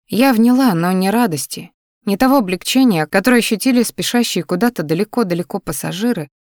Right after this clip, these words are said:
не почувствовала. Наоборот, какой-то груз вдруг придавил мои и без того уставшие на этом северном ветру ребра.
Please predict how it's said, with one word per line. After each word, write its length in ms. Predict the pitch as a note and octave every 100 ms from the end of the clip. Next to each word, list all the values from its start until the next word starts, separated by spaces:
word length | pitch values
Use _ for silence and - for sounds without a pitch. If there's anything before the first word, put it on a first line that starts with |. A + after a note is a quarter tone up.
| _ -
не 140 | G#3
почувствовала. 840 | A#3 A#3 - D3 - - - - _ _ _ _ _
Наоборот, 640 | F3+ G3+ F#3 G3 E3 - _ _ _ _ _
какой-то 420 | - F3+ C#4 -
груз 360 | F#3+ A#3 C#4+ -
вдруг 360 | D#3+ D#3+ A#3+ -
придавил 520 | F#3 E3+ G#3+ B3 G#3
мои 400 | F3+ G3+ A#3+ A3+
и 40 |
без 220 | E3 F3
того 240 | - A3+ A#3
уставшие 640 | G3+ - A#3+ - - D#3+
на 140 | E3+
этом 240 | A3+ F#3 E3+
северном 560 | - G#3+ G3 F#3 F3
ветру 360 | E3+ F3 - F3
ребра. 520 | E3 D3 C#3 D3 -